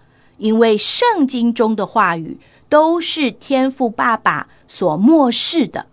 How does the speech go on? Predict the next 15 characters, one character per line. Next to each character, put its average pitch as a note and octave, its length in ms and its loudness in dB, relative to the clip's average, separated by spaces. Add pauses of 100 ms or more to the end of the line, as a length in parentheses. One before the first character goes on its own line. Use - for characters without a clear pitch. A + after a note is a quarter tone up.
(540)
所 E4+ 140 -4
以 F4 40 2
我 D#4+ 160 6
们 B3 160 2
不 E4 120 0
能 B3+ 180 4
够 C#4+ 140 2
删 F#4+ 340 0
改， - 220 -10 (440)
也 A#3 140 4
不 D#4+ 140 0
能 D4 180 4
够 D4 140 4
说， D4 200 0
啊， F4+ 640 4